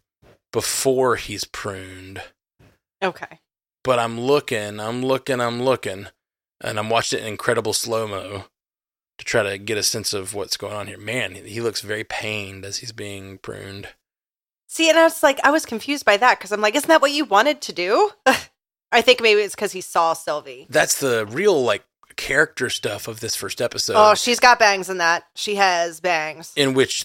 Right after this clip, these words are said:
Speaker 2: Uh, pulling the elevator apart. And she's smiling.
Speaker 1: She definitely has it there. I'm,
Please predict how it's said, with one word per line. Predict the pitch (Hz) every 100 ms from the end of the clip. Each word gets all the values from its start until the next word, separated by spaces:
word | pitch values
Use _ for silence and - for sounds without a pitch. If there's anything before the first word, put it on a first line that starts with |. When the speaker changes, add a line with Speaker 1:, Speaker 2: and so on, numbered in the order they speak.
| -
Speaker 2:
Uh, | -
pulling | - 226 220 220 208
the | 202
elevator | 196 190 180 175 170
apart. | 165 170 160 -
And | 240 330
she's | - 277
smiling. | - 226 208 254 170 139 165
Speaker 1:
She | - -
definitely | 127 185 180 139
has | 131 120
it | 110
there. | 123 131 110 107
I'm, | 127